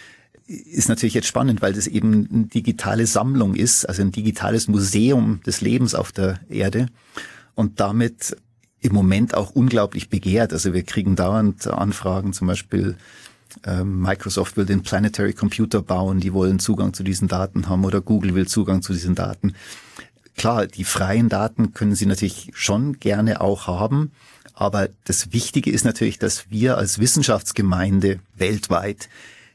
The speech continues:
diese Daten erstmal so auswerten, um zu verstehen, was sagen uns die Tiere. Und dafür braucht man offene Daten, dafür braucht man den Zusammenschluss der Wissenschaftler weltweit. Und es ist ja auch das, was Humboldt eigentlich vor zweihundert Jahren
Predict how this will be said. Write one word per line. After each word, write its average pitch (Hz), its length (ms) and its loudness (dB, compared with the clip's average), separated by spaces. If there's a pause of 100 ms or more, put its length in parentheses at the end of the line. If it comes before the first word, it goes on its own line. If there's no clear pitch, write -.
(400)
diese 120 240 2
Daten 104 400 -2
erstmal 110 420 0
so 113 200 2
auswerten, 104 580 0
um 107 120 0
zu - 120 -8
verstehen, 107 680 0
was 95 240 0
sagen 98 280 0
uns 92 160 -2
die 92 140 -4
Tiere. 98 400 -4 (580)
Und 98 180 0 (640)
dafür 95 300 0
braucht 98 320 0
man 101 100 0
offene 107 320 0
Daten, 92 420 -2
dafür 98 240 -2
braucht - 280 -4
man 104 80 0
den 95 100 0
Zusammenschluss 113 840 0
der 101 320 0 (160)
Wissenschaftler 110 580 0
weltweit. 104 560 0 (420)
Und 101 180 -4 (120)
es - 140 -4
ist - 140 2
ja 117 100 2
auch 101 100 -4
das, - 220 -2
was 98 180 0
Humboldt 110 400 2
eigentlich 98 180 0
vor 95 160 -2
zweihundert 95 380 0
Jahren 95 540 0